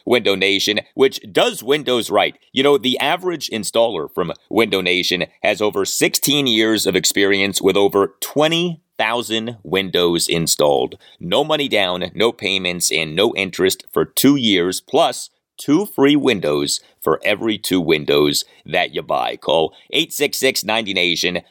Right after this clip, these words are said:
or visit window nation dot com. That's eight six six ninety nation or window nation dot com. And make sure that you tell Window Nation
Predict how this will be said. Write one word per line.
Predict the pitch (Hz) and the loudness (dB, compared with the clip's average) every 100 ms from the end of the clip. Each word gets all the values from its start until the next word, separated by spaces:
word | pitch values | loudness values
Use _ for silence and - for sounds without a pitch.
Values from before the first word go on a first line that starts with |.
| - | -2
or | 90 | 0
visit | 85 90 85 82 - | 0 0 0 -2 -2
window | 71 107 98 95 | -2 -2 0 0
nation | 85 85 78 - 71 - _ - | 0 0 0 -2 -4 -8 _ -2
dot | 80 64 | 0 0
com. | - 62 71 95 - _ | 0 0 0 -4 -10 _
That's | 92 92 - | -4 -2 -4
eight | 131 170 | -6 -4
six | - 143 - | -2 -2 -2
six | - 120 - - _ | -2 0 0 -4 _
ninety | 90 104 110 98 | -6 -4 -2 -2
nation | 90 87 85 95 92 - - | -2 -2 0 -2 -4 -10 -2
or | 80 82 73 | 2 2 0
window | 107 117 127 | -2 0 0
nation | 107 98 - 92 | 0 -2 -2 -4
dot | 85 82 82 - | 0 0 0 0
com. | 80 78 87 95 | 0 2 0 -2
And | 78 76 | -4 -2
make | 160 | -4
sure | - 185 | 0 0
that | 180 165 | 0 -4
you | 147 | -6
tell | - 269 | -2 -2
Window | 208 113 90 | -4 -10 -10
Nation | 82 87 85 92 | -6 -6 -2 -4